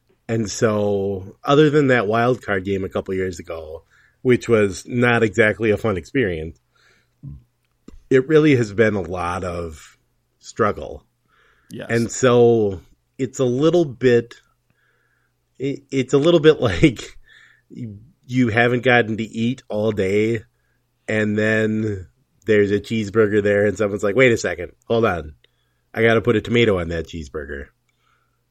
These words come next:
Speaker 1: And you gotta sit there and wait for it and worry that the dog is gonna grab it off the table. I got, I lost control of this metaphor a while ago.
Speaker 2: Right. Yeah,
Speaker 1: But
Speaker 2: I was trying to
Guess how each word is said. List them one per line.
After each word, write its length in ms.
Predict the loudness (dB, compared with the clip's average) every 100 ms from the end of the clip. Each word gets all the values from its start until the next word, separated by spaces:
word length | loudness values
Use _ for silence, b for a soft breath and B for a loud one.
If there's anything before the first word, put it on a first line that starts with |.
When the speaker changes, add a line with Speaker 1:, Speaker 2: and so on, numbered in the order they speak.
| _ _ _ _
Speaker 1:
And 100 | -6
you 80 | 0
gotta 200 | 0 0
sit 240 | -2 -2
there 180 | 2 2
and 100 | 2
wait 240 | 2 0 0
for 260 | -4 -2
it 180 | -2 -4
and 440 | -6 -6 -6 -8 -4
worry 380 | 0 0 0 -2
that 200 | -6 -6
the 80 |
dog 340 | -6 -4 -4 -4
is 140 | -6
gonna 300 | -8 -8 -8 -10 -4
grab 240 | -2 0
it 40 | -4
off 120 | -6
the 80 | -4
table. 160 | 0
I 80 | 2
got, 160 | 2 2
I 60 |
lost 260 | 4 4 2
control 360 | -2 0 0 0
of 40 |
this 100 | -2
metaphor 380 | -4 -6 -6 -6
a 80 | -4
while 260 | -6 -10
ago. 220 | -16 -20 -12
Speaker 2:
Right. 360 | -6 -4 -6 -8
Yeah, 140 | -4 2
Speaker 1:
But 160 | 2
Speaker 2:
I 40 | 0
was 180 | -4 -6
trying 200 | -8
to 100 | -6